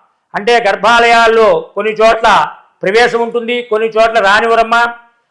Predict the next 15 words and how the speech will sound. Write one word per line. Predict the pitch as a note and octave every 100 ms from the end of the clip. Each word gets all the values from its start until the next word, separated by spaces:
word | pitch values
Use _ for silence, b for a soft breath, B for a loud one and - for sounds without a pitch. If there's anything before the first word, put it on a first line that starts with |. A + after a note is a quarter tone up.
| -
అలా | E3+ A3
రాకుండా | G#3 G3 A3 B3 B3 A#3+
ఉన్న | A#3+ A#3
ప్రాంతంలో | A3+ A3 A3+ A3+ A#3 A3+ F3 E3 _ _ _
పూజారి | F#3 A3+ B3 A#3+ A#3+
గారికి | A#3 A3+
ఆ | A3+
యొక్క | A3 A3 A3
ఆవును | G3 A3+ A#3
అప్పచెప్పి | A3 A3+ A3+ A#3+ A#3 A3+ _ _ _ _ F#3
చక్కగా | F#3 A#3
ఆ | A#3 A3+ G3+ G#3+
పొదుగుల | G#3+ G3+ G#3 B3+ B3+ B3+
నుంచి | A#3+ A3 F#3 D3 _ _ _
స్వయంగా | _ F3+ A#3 B3 B3 B3 F#3+ D3